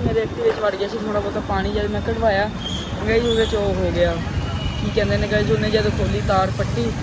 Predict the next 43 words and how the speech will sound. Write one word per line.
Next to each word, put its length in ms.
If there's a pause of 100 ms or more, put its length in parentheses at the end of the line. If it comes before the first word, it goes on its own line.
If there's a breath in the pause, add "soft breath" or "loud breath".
(300)
ਉਹ 100
ਤਾਂ 220
ਉਸ 220
ਤੋਂ 120
ਪੱਟੀ 280
ਗਈ, 40
ਉਸ 80
ਤੋਂ 100
ਜੁੜੀ 280
ਨਹੀਂ 140
ਗਾਇਸ। 200
ਆਹ 100
ਦੇਖੋ 220
ਆਪਾਂ 140
ਝੋਟੇ 320
'ਤੇ 120
ਜਾ 120
ਰਹੇ 100
ਹਾਂ, 60
ਉਹਦਾ 200
ਪਾਣੀ 360
ਹੈ। 60 (1800)
ਆਹ 140
ਦੇਖੋ 260
ਗਾਇਸ, 120 (2000)
ਗਾਇਸ 160
ਇਹ 80 (100)
ਬਹੁਤ 360
ਘੈਂਟ 180 (100)
ਭੱਜਦਾ 260
ਹੈ 140
ਗਾਇਸ, 280
ਰੁਕਦਾ 320
ਹੈ 200
ਨਹੀਂ 100
ਕਿਤੇ 340
ਗਾਇਸ, 160 (480)
ਘੈਂਟ 280
ਹੈ 140
ਝੋਟਾ 280
ਆਪਣਾ। 280 (720)
ਬਸ 240
ਗਾਇਸ, 380